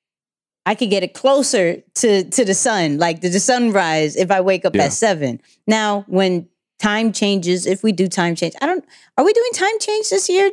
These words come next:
Speaker 1: Didn't they say they were gonna stop that?
Speaker 2: It's not official yet,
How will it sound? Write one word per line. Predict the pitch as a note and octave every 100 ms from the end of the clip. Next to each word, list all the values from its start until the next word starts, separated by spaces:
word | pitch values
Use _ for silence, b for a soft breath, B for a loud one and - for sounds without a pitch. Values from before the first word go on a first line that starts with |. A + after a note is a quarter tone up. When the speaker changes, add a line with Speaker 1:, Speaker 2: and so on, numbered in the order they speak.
| -
Speaker 1:
Didn't | C#4 F#4+
they | F4+
say | - F4 F4+ E4 _ _ _
they | -
were | C#4
gonna | C4+
stop | - G3+ B3+
that? | C#4+ D4+ - B B B B -
Speaker 2:
It's | -
not | A2
official | G2 - F#2 F#2+
yet, | F2 F2+ -